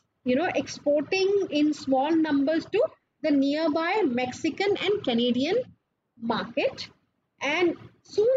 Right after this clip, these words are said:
they realized that export sales could be the key to the growth of the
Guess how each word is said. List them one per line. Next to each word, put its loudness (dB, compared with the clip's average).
they 2
realized 0
that -2
export -2
sales -2
could -2
be 2
the -2
key 2
to 0
the 0
growth 0
of -2
the 2